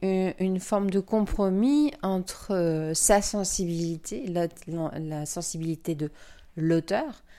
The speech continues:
la tienne, euh, mais aussi, euh, le contenu. Euh, c'est-à-dire que le contenu est là, mais, euh, j'imagine que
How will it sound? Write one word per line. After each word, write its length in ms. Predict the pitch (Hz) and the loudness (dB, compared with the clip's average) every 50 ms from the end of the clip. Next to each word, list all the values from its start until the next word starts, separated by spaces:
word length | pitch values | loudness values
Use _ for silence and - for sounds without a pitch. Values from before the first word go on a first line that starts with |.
| - - - - - | -20 -20 -20 -20 -8
la 380 | - 175 170 175 175 180 180 180 | -4 0 2 6 8 8 8 6
tienne, 580 | 180 - - 262 277 302 285 233 196 175 175 - - - - - - - - - - - | 4 0 0 0 2 2 2 2 0 -2 -4 -6 -12 -18 -20 -20 -20 -20 -20 -20 -10 -6
euh, 100 | 156 151 151 | -4 -2 2
mais 220 | 165 175 175 - - | 2 2 2 2 2
aussi, 520 | 185 180 - - - - 226 226 220 202 | 0 0 0 0 -2 -2 -2 -2 0 0
euh, 100 | - - | 2 4
le 180 | 165 180 175 175 | 6 6 6 6
contenu. 680 | - - 214 202 - 320 330 262 - - - - - - - - - - - - - - - - - - | 4 0 -4 0 2 2 2 2 0 -4 -12 -16 -20 -20 -20 -20 -20 -20 -20 -20 -20 -20 -20 -12 -6 -4
Euh, 720 | 180 175 170 165 160 156 156 156 151 151 151 151 151 156 160 | -2 -2 -2 -2 -4 -4 -6 -6 -8 -8 -8 -10 -10 -10 -10
c'est-à-dire 600 | - - - 156 - 165 160 156 170 165 - - | -10 -10 -10 -8 -6 -6 -4 -4 -4 -6 -6 -8
que 480 | - 180 165 160 156 151 147 143 143 151 | -6 -4 -4 -2 -2 -4 -4 -4 -4 -4
le 160 | 147 151 151 | -4 -6 -6
contenu 420 | 156 - 151 151 - 170 160 156 | -8 -10 -14 -12 -6 -4 -2 0
est 40 | 156 | 0
là, 200 | 170 202 214 226 | 2 2 0 0
mais, 460 | 214 190 175 170 165 165 160 156 151 | 0 -2 -2 -2 -2 -2 -2 -2 -2
euh, 220 | 147 143 143 151 - - | -2 -4 -4 -6 -6 -8
j'imagine 680 | 151 151 160 170 165 160 160 156 165 180 180 175 160 | -8 -6 -4 -4 -2 -2 -2 -2 -2 -2 -2 -2 -4
que 480 | - - - - - - - - - | -6 -14 -20 -20 -20 -20 -20 -20 -18